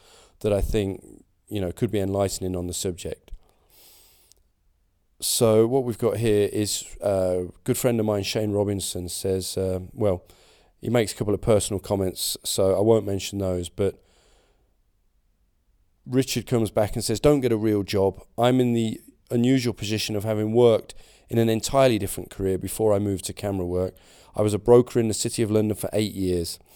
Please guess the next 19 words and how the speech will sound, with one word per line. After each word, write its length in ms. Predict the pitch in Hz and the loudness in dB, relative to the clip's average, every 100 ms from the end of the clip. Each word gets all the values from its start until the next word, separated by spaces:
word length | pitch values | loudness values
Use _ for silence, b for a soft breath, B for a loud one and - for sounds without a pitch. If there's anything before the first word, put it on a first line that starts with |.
| B B B | B B B
My 120 | - | -4
point 340 | 107 - 151 127 | -2 2 2 2
is, 240 | 107 98 | -2 -2
even 280 | - 135 135 | -2 -2 0
on 100 | 127 | 0
my 140 | 117 | 2
worst 500 | 110 117 131 131 - | 0 4 6 6 4
days, 420 | - 104 92 92 - | 0 0 0 -4 -4
I 60 | 98 | -2
would 120 | 98 | 0
rather 300 | 104 104 104 | 4 4 2
be 140 | 101 | -4
doing 340 | 95 104 98 92 | -2 0 0 0
this." 380 | 98 85 - - b b _ | 0 -2 -6 -16 b b _
And 100 | 104 | -8
he 60 | 95 | -6
puts 280 | - - | -6 -6
in 120 | 113 98 | -6 -2
brackets, 480 | 104 95 95 92 | -2 -2 -6 -8